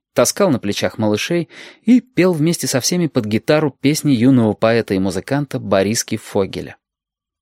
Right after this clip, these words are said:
Мультфильм увлёк его так, что этим делом он решил заняться всерьёз и попросил Сашку сконструировать домашний станок для мультсъёмки.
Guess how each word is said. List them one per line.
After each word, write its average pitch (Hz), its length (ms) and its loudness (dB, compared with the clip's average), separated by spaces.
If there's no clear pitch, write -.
Мультфильм 190 440 2
увлёк 175 300 0
его 165 160 2
так, - 420 -4
что - 240 0
этим 139 300 4
делом 135 260 4
он 175 140 2
решил 165 300 0
заняться 151 440 0
всерьёз 143 520 -2
и 127 80 0
попросил 143 460 2
Сашку - 420 -4
сконструировать 143 760 0
домашний 131 480 0
станок 143 380 0
для 139 160 2
мультсъёмки. 135 720 -2